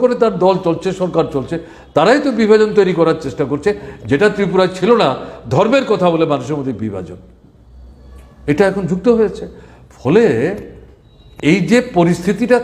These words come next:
চলছে, এটা, এটা কিন্তু খুব প্রকৃত অর্থেই উদ্বেগজনক, কিন্তু ভয় পাওয়ার কোনো কারণ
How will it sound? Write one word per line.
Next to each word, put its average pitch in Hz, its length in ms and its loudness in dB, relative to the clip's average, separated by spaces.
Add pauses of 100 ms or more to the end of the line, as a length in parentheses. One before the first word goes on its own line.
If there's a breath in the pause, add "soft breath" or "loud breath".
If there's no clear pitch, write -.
(120)
চলছে, 190 400 0 (1120)
এটা, 135 140 -4 (280)
এটা 180 180 0
কিন্তু 180 260 -2 (140)
খুব 165 160 -2 (680)
প্রকৃত 170 300 2
অর্থেই 247 300 0 (640)
উদ্বেগজনক, 151 640 0 (960)
কিন্তু 185 160 2
ভয় 147 240 2
পাওয়ার 160 220 2
কোনো 110 140 -6
কারণ 90 240 -12